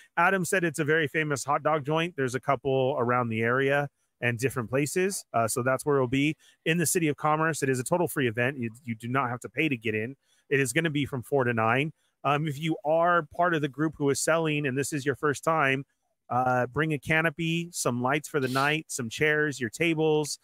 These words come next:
Show up around two thirty to start getting set up. Uh, you can park in your space.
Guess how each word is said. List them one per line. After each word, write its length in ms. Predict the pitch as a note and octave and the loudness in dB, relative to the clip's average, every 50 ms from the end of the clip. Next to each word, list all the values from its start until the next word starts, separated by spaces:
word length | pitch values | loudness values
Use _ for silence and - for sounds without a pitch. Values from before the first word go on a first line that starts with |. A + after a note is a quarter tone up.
| _ _ _ _ | _ _ _ _
Show 300 | _ - - - G3 F#3+ | _ -2 2 2 4 4
up 120 | F#3 F3+ D#3 | 4 2 2
around 300 | D#3+ D#3+ E3 D#3 D3+ C#3 | 0 2 2 2 0 0
two 180 | - - E3 | -2 -2 -2
thirty 300 | C#3+ - D#3 D#3+ D#3+ D#3 | 2 2 2 4 4 2
to 80 | D3 C#3 | 0 0
start 280 | C3 - D3 D3 D3 B2+ | 0 2 0 0 0 0
getting 220 | D3+ D3 C#3+ C#3 | -2 -2 -2 -2
set 240 | B2+ - - D3 C3 C3+ | -2 0 0 2 2 2
up. 180 | C#3+ D#3 - _ - _ _ _ _ _ _ _ - | 2 2 0 _ -18 _ _ _ _ _ _ _ 0
Uh, 60 | B2 | 0
you 200 | B2+ B2 C#3 C#3+ | 0 0 0 -4
can 300 | - - D#3+ D#3 D3 D3+ | -4 -2 -2 0 0 -2
park 280 | A#2+ - D3+ D3 _ - | 0 -2 -2 -2 _ -2
in 80 | D3 | -2
your 120 | C3+ A#2+ A2+ | -2 -2 -2
space. 600 | - - - C#3 C#3+ D3 D3+ C#3+ - - - | -4 -2 0 0 2 2 0 -2 -2 -4 -4